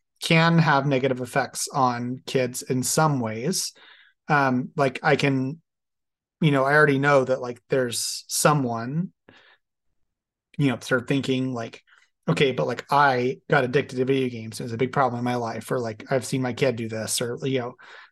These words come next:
that kind of thing. Uh, and it's very real to those people. And, you know, to, to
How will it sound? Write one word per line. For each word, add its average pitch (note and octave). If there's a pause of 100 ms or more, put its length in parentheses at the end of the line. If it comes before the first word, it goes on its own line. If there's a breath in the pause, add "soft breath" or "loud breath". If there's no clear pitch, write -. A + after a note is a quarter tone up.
that D3
kind C#3
of -
thing. C#3+ (840 soft breath)
Uh, B2+ (640)
and C#3
it's B2+
very D3+
real C#3+
to C3
those B2
people. C3+
And, D#3
you D#3
know, C3 (140)
to, D#3+
to D3